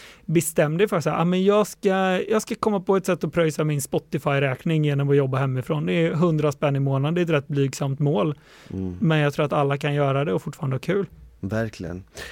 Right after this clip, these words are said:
Speaker 2: Jag tror, jag, jag håller med dig till hundra, och jag tror att en stor anledning varför man kan lyckas med det också är förmodligen för att så få gör det.
Speaker 1: Ja.
Speaker 2: Så få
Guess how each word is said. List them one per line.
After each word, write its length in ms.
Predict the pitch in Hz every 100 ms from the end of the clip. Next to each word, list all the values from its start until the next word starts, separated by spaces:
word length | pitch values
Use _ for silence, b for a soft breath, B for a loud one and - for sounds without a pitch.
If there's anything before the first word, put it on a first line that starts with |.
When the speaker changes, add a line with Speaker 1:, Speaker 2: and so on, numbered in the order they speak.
| B
Speaker 2:
Jag 180 | 127 131
tror, 320 | - 185 -
jag, 160 | 151 -
jag 80 | 139
håller 200 | 135 147
med 300 | 147 160 151
dig 120 | 127
till 140 | 110 117
hundra, 500 | 131 135 123 104 95
och 80 | 110
jag 180 | 117
tror 320 | - 143 131 -
att 420 | 113 113 - - - b b b -
en 100 | 123
stor 320 | - 147 76
anledning 480 | 139 202 120 98 104
varför 240 | 107 98
man 180 | 110 107
kan 400 | 104 202 147 104
lyckas 360 | 120 - 98 -
med 140 | 107
det 60 | 104
också 280 | 107 - 104
är 320 | 101 104 95 -
förmodligen 500 | - 117 139 127 104
för 120 | -
att 100 | 101
så 220 | - 135
få 500 | 110 - 139 107 92 107
gör 300 | 113 156 78
det. 120 | 90 - -
Speaker 1:
Ja. 400 | 147 135 233 311 135 135
Speaker 2:
Så 220 | - 131
få 480 | 113 - 120 101 101